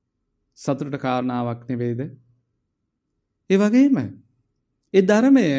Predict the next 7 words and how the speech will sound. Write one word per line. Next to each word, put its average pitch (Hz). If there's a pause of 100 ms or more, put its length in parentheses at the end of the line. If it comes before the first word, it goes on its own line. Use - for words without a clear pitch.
(300)
අපට 180 (140)
තේරෙනවනේ 160
පින්වතුනි. 123 (1200)
තථාගතයන්න් 156
වහන්සේගේ 147
ධර්මයේ 135
උණුසුම. 143